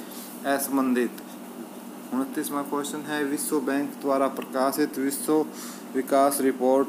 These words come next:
दो हज़ार नौ की केंद्रीय विषय वस्तु है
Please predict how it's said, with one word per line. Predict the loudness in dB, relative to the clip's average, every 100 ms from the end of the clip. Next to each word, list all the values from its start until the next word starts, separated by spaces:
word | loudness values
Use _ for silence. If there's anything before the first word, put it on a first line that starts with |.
| 0
दो | 0 4
हज़ार | 6 6
नौ | 6 4 4
की | 2 -2
केंद्रीय | 2 2 4 6 6 6
विषय | 4 2
वस्तु | -2 -2 -2 0
है | 2 0 -2 -10